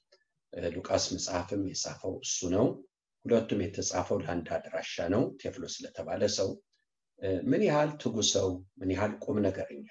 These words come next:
ሰው እንደነበረ እንመለከታለን። ምናልባት ሉቃስ እንግዲህ ይህንን ሁለቱን መጽሐፍ ሲጽፍ ከጀርባ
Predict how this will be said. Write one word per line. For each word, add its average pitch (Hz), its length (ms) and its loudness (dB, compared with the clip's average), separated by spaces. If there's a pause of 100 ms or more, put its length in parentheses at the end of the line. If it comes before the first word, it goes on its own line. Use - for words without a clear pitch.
ሰው - 220 -6 (680)
እንደነበረ 98 540 4
እንመለከታለን። - 840 -8 (680)
ምናልባት 131 440 8
ሉቃስ 113 420 4 (380)
እንግዲህ 95 400 0 (720)
ይህንን 95 380 4
ሁለቱን 95 460 -4
መጽሐፍ 92 380 -4
ሲጽፍ 127 420 0 (580)
ከጀርባ 107 480 0